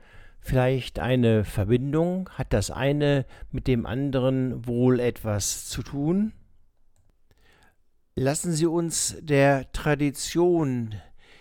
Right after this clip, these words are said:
dieses Sonntags Rogate und seinem Namen etwas nachgehen. In unseren evangelischen Kirchen wird an diesem Sonntag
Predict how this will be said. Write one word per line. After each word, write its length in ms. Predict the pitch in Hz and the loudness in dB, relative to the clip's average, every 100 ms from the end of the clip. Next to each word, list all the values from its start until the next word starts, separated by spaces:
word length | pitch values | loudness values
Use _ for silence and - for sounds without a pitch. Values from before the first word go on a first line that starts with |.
| - - - | -20 -20 -4
dieses 500 | 131 120 123 101 - | -2 0 -2 -2 -6
Sonntags 800 | 135 117 127 123 117 107 - - | -6 -2 -2 0 0 0 -8 -6
Rogate 840 | 107 104 107 113 135 175 170 175 170 - - - - | -6 -2 2 2 0 0 2 2 -2 -10 -20 -20 -10
und 220 | 127 120 | -6 -2
seinem 400 | 104 101 110 107 | 0 0 0 0
Namen 760 | 104 104 107 131 151 151 151 - | 2 4 4 4 2 -2 -6 -10
etwas 580 | 131 - 135 135 - - - | -12 -6 -4 -4 -8 -14 -16
nachgehen. 1000 | 120 135 147 160 - - 85 69 67 82 _ - _ _ _ _ _ _ _ _ - _ - _ - | -8 -4 -2 -4 -8 -8 -8 -8 -12 -16 _ -20 _ _ _ _ _ _ _ _ -20 _ -20 _ -8
In 600 | 131 135 135 131 131 117 - - | -6 -4 -6 -8 -12 -18 -20 -12
unseren 460 | 147 165 151 143 123 | -10 -8 -8 -10 -8
evangelischen 1200 | 143 123 123 123 165 196 180 - 147 113 85 - | -6 -4 -4 -4 -6 -4 -6 -8 -10 -12 -16 -20
Kirchen 800 | - 131 131 139 - 170 185 196 _ _ _ _ _ _ | -6 -2 -2 -4 -8 -10 -10 -14 _ _ _ _ _ _
wird 420 | - 147 160 - - | -6 -4 -4 -6 -10
an 380 | 139 135 131 | -6 -6 -6
diesem 360 | 139 160 151 143 | -6 -6 -6 -8
Sonntag 720 | 113 127 139 123 117 117 113 | -4 -4 -4 -4 -4 -4 -8